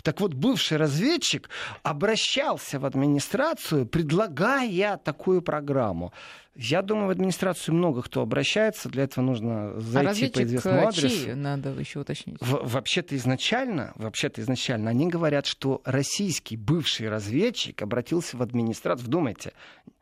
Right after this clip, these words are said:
Speaker 1: бывший российский разведчик обратился в администрацию президента с предложением.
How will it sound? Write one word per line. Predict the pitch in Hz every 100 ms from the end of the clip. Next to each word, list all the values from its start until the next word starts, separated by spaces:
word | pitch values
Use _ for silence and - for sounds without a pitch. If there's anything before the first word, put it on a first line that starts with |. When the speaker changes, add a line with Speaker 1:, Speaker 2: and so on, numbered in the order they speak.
| -
Speaker 1:
бывший | 120 208 196 - 107 - - _ _ -
российский | 139 165 170 131 -
разведчик | 104 117 135 247 - - - _ - - -
обратился | 123 117 160 - 247 -
в | 156
администрацию | 135 151 - 170 -
президента | - 123 190 -
с | -
предложением. | 135 123 139 139 123 98 69